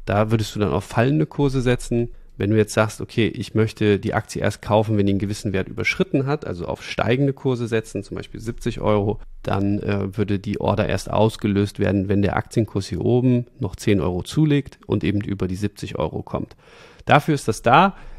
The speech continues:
ist auch so ein bisschen fortgeschritten. Ich brauche das meistens nicht, weil ich kaufe einfach die Aktie, wenn ich die kaufen möchte. Aber der Vollständigkeitshalber möchte ich das hier kurz erwähnt haben.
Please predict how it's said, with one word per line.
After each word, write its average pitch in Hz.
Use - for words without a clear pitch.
ist -
auch 131
so 131
ein 117
bisschen 113
fortgeschritten. 123
Ich 110
brauche 110
das -
meistens 104
nicht, 165
weil 98
ich 104
kaufe 113
einfach 104
die 98
Aktie, 98
wenn 95
ich -
die -
kaufen 147
möchte. 127
Aber 101
der 98
Vollständigkeitshalber 101
möchte 95
ich 98
das -
hier -
kurz -
erwähnt 110
haben. 113